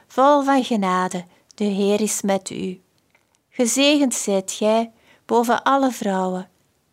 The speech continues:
en gezegend is de vrucht van uw lichaam, Jezus. Heilige Maria, Moeder Gods, bid voor ons, arme zondaars, nu en in het uur van onze dood. Amen.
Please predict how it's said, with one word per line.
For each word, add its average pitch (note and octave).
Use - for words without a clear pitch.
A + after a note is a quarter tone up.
en G#3
gezegend G#3+
is A3
de G3
vrucht A3
van C4+
uw G3
lichaam, G3
Jezus. F#3+
Heilige B3
Maria, G#3
Moeder C4
Gods, -
bid C4+
voor G3+
ons, F#3+
arme G#3
zondaars, F#3+
nu A3+
en G#3+
in G3
het F#3+
uur A#3
van G#3+
onze F#3+
dood. G3
Amen. F#3